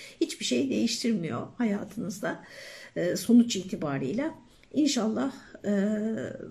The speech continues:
ahlakımıza tekrar tekrar vurguladığım gibi ahlakımıza yansıtmayı çok küçük minimal hareketlerle bile olsa arkadaşlar. Yani bu ahlaka yansıtma konusunu da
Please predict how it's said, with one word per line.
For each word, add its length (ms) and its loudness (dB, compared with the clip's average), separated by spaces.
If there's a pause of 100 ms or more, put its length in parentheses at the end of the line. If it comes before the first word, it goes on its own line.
(200)
ahlakımıza 800 4
tekrar 380 0
tekrar 460 -6 (140)
vurguladığım 640 2
gibi 380 -2 (260)
ahlakımıza 680 2
yansıtmayı 840 -2
çok 360 -2
küçük 380 0
minimal 500 8
hareketlerle 880 0
bile 160 -2
olsa 340 -8
arkadaşlar. 560 -8
Yani 360 4 (400)
bu 160 -2
ahlaka 460 2
yansıtma 640 0
konusunu 560 2
da 160 -2